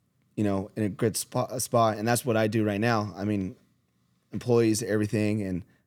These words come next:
I'm the first one up. I'm the last one to go to sleep and everything, but I make everybody else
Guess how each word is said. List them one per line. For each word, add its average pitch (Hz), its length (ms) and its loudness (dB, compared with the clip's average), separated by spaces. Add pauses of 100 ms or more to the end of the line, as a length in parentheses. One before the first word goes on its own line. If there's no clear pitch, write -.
(180)
I'm 110 180 0
the 110 60 -2
first 110 320 -2
one 107 140 -2
up. 113 180 -2
I'm 104 140 -4
the 104 60 -2
last 101 260 -4
one 110 80 -4
to 104 40 -4
go 104 80 -2
to 101 60 -2
sleep 113 320 -4
and 104 80 -4
everything, 107 420 0
but 101 280 0 (320)
I 101 140 2
make 110 280 2
everybody 113 440 2
else 107 360 0